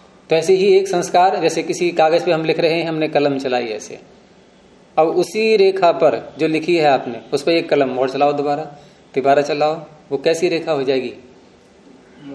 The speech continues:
गहन हो जाएगी, हैं? अधिक स्पष्ट दिखाई देने लगेगी, उस पर स्याही अधिक आएगी,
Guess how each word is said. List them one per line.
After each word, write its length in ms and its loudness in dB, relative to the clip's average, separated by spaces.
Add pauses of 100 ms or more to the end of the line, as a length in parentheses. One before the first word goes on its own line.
(320)
गहन 500 0
हो 80 2
जाएगी, 520 -4 (760)
हैं? 360 -6 (600)
अधिक 320 2
स्पष्ट 380 0
दिखाई 380 0
देने 380 -4
लगेगी, 400 -4 (960)
उस 120 -4
पर 100 2
स्याही 360 2
अधिक 440 -2
आएगी, 460 0